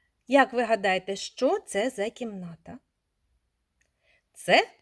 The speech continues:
передпокій. Кімната, в яку ми зразу входимо,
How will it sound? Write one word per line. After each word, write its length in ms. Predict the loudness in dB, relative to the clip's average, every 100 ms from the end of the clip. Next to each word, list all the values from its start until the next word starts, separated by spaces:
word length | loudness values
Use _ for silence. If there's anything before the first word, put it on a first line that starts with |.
| _ -6
передпокій. 1000 | -4 -4 -6 -12 -10 -10 -10 -14 -20 -20 _ _ _ _ _ _ _ _ _ _ -6
Кімната, 600 | -2 -2 2 2 2 0 -2 -4
в 40 |
яку 380 | -4 0 0 2
ми 80 | 0
зразу 400 | 2 2 2 -2
входимо, 760 | -10 -4 -2 0 -2 -4 -8